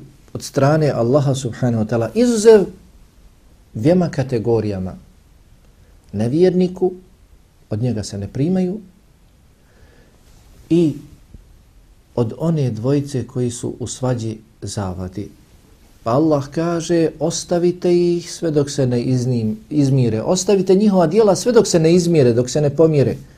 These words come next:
Ostavite njihova djela sve dok se oni ne izmire.” Ne primaju se njihova djela.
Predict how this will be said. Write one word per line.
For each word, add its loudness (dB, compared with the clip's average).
Ostavite -2
njihova -2
djela -2
sve -8
dok -6
se -8
oni -2
ne -4
izmire.” -2
Ne 2
primaju 6
se 0
njihova 0
djela. -6